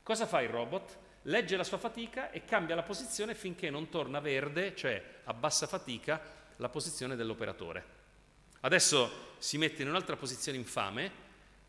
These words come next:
vedrete che fra un po', qui questi misurano la fatica delle diverse articolazioni, vedete che riprende a salire, a un certo punto gli diventano i lombari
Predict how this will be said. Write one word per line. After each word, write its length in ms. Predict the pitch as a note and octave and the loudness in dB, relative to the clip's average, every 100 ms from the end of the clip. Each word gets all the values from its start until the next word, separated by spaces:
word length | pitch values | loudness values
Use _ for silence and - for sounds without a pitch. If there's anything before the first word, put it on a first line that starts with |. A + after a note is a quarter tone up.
| - - | -20 -12
vedrete 520 | G#2+ B2+ C#3+ E3+ D#3 | 2 2 4 2 0
che 140 | B2 B2 | -4 -4
fra 140 | C3 | -2
un 140 | B2+ | -4
po', 580 | - C#3 A#2+ - - - - | 2 4 4 0 -14 -16 -6
qui 140 | E3 | -4
questi 280 | - F3 D3+ | 0 0 0
misurano 320 | B2+ C#3 B2+ | 0 0 0
la 80 | B2+ | 0
fatica 380 | C3+ C#3 D3 A#2 | -2 -6 -4 -2
delle 160 | A2+ | -2
diverse 300 | A2+ B2 - | -4 -6 -6
articolazioni, 560 | A2+ A2 A#2 A2+ A2+ G2 | -10 -6 -6 -4 -4 -4
vedete 260 | A2 B2 | -4 -4
che 80 | A2 | -4
riprende 360 | A2 A#2+ A#2+ A2+ | -4 -4 -4 -2
a 20 | |
salire, 640 | - A2 G2+ G#2+ B2+ - - | -4 -4 -4 -6 -6 -12 -8
a 80 | B2 | -6
un 60 | |
certo 260 | D#3+ C#3+ D#3 | -2 0 0
punto 300 | E3+ F3 C#3 | -2 -2 -2
gli 100 | B2+ | -2
diventano 400 | B2+ B2 A2+ A2+ | -2 -4 -4 -4
i 40 | |
lombari 760 | A#2+ C3 C3 C#3 C3 B2+ A#2+ | -2 0 2 4 4 2 -2